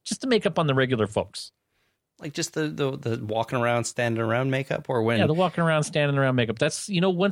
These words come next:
Speaker 1: when we went to, uh, regular television to high definition television, like, there was a revolution in makeup
Speaker 2: Mm-hmm.
Speaker 1: because you actually had to pay a lot of attention to the subtleties of makeup.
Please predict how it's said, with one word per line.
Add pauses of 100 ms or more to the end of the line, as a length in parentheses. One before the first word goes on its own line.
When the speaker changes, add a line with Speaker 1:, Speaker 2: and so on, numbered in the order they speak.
Speaker 1:
when
we
went
to, (460)
uh, (800)
regular
television
to
high
definition
television, (400)
like,
there
was
a
revolution
in
makeup (200)
Speaker 2:
Mm-hmm.
Speaker 1:
because
you
actually
had
to
pay
a
lot
of
attention
to
the
subtleties
of
makeup.